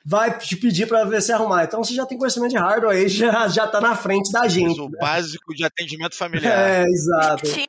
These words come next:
Speaker 3: esse espírito de fuçar nas coisas. Então, eu já era a pessoa da T I, sem ter um curso de T I. Eu arrumava parabólica, não sei se vocês tiveram
Speaker 1: É
Speaker 3: parabólica.
Speaker 1: sério,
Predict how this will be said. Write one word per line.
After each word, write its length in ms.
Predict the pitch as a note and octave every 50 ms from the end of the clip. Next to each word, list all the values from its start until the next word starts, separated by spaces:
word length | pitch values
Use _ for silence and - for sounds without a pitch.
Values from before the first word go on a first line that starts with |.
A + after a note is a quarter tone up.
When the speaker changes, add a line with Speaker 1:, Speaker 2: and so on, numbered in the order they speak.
| -
Speaker 3:
esse 220 | D#4 E4+ - - E4
espírito 1000 | D#4+ F4 - - - - _ _ - D4 C4+ C4 C4 C4 C4+ C#4 C4+ - D#4
de 140 | C4+ B3+ D4
fuçar 320 | - - D4+ - - C4
nas 160 | G#3+ A#3+ C4 -
coisas. 340 | - B3+ A3 G3+ G#3 F#3+
Então, 180 | G#3 G3+ B3+ A#3 A#3+
eu 80 | B3
já 260 | C4 C#4+ C4 C#4 C#4+ C#4
era 160 | C4 B3+ C4+
a 60 | C#4
pessoa 400 | C#4 D4 C#4+ - - C#4 B3+ B3+
da 160 | B3+ B3+ B3
T 320 | - - B3+ A#3 G#3+ A#3 C#4+
I, 40 |
sem 220 | - - - G#3+ A3
ter 220 | - - A3+ A#3
um 80 | B3 B3
curso 280 | - B3 B3+ - -
de 140 | C4+ A3+ C4
T 140 | C4 - G4+
I. 220 | E4 C4 F#3+ E3+
Eu 100 | F#3 F#3+
arrumava 520 | F#3+ F#3 G#3 G#3 G#3 G#3+ F#3+ G3+ G3 G3+ G3+ _ _ -
parabólica, 760 | F#4 A#3+ A3+ B3 D4 D4 A#3+ G#3+ A3 G3 G3+ A3 G#3 - A3
não 100 | F#3+ F#3+
sei 140 | - - F#3+
se 100 | - F#3+
vocês 260 | F#3 G3 F#3 F#3 F#3+
tiveram 360 | - - F3+ F3 F#3 G3 F3+
Speaker 1:
É 40 | F3
Speaker 3:
parabólica. 540 | - G3 F#3+ F#3+ F#3 C#3+ D3+ G3 G3 D3+ D3+
Speaker 1:
sério, 320 | D3 C#3+ C3+ C#3 C#3 C3